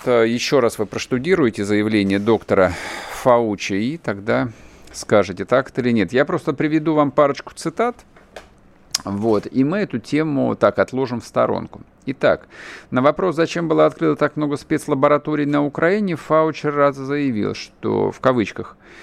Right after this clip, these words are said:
цитата, «Там проводились очень нужные в интересах национальной безопасности С Ш А эксперименты.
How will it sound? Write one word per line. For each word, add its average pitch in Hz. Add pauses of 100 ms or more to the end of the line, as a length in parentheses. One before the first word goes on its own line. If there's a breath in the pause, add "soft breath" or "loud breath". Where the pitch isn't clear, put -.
(160 loud breath)
цитата, 104
«Там 160
проводились 151
очень 143
нужные 143
в 98
интересах 135
национальной 117
безопасности 110
С -
Ш -
А 185
эксперименты. 135